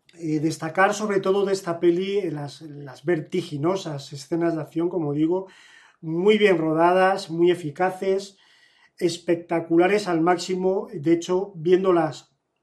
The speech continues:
ahora, en el dos mil diecinueve, siguen siendo muy, muy, muy efectivas,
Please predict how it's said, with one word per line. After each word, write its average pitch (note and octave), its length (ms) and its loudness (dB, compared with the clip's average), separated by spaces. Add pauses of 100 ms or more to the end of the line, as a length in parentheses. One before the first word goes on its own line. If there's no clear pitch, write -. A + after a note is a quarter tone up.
(300)
ahora, F3+ 400 2
en D3+ 120 -8
el C3+ 200 -12
dos C#3 220 -8
mil E3 180 0
diecinueve, E3+ 720 0 (300)
siguen F3 720 -2 (320)
siendo G3 500 2
muy, F3+ 320 0
muy, G#3 340 0
muy F#3+ 300 2
efectivas, F#3 960 -2